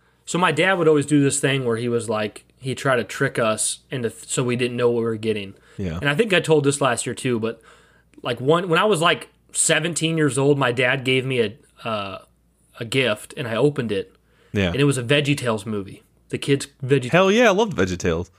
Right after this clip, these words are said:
Speaker 1: And because, because I'm such a polite kid and d-, don't wanna be disrespectful to my parents, as a seventeen-year-old opening a VeggieTales movie, I'm like, "Oh, thanks, Dad. I love this. This is
Speaker 2: <laughs> It's
Speaker 1: great."
Speaker 2: an avocado. Thanks.
Speaker 1: And my dad's like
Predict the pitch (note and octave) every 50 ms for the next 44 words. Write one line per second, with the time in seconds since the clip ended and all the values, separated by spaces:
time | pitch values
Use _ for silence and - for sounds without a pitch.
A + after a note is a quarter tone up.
0 | _ _ _ _ - F3+ E3+ D#3+ D3+ D3 D3+ D3+ D3+ - G3+ G3 C#3+ D3 - A3
1 | D#3 D3 G3+ F3+ D3+ - - E3 D3+ F3 E3 - - E3 - D3 - - D3 C#3
2 | D3 D#3+ E3+ E3 C#3+ C#3+ - - - F#3+ A#3 A3 F3+ F3 E3+ E3 D3+ C#3+ C3+ A#2+
3 | E3+ F3 D3+ C#3 D#3 E3+ E3 D#3 C#3+ C#3 E3+ D3+ - C#3+ - - F#3+ A3 A3 -
4 | D#3+ C#3+ C3+ B2 A2+ - F#3 C4+ D4+ D#3+ B2 C#3 C#3+ - - _ _ _ _ _
5 | _ _ - - F3 D3+ D3 - - - - G#3 A3 A3 G#3+ D#3+ E3 G3 A3+ A3
6 | F3 D#3+ D3 C#3+ D3 D#3+ D#3 E3 D3 C3 B2+ D3 F3 E3 E3+ C#3+ D3+ C3 A#2+ A#2
7 | B2+ B2 A#2+ B2+ A#2 A#2 A#2 G#2+ A2 - - C#4+ D4+ - - E4 F4+ F#4+ - -
8 | F#3+ F#3+ A3 B3+ C4 B3 A#3 C#4+ F4 D4 G3 C#3+ B2 - G#3+ A3+ F#3+ D#3 - C4
9 | B3+ A#3 C4 A3+ C4 C#4 C#4 B3+ - - - C#4 C#4+ D4 C4+ A3+ G3+ F3 D3 C3+
10 | C3 - - _ - C#4 D4+ D#4 C4+ A3 G3+ G3 F#3 E3 G3 G3+ G3+ D#3+ E3 F#3
11 | F#3 F3 E3+ D3 C3 - -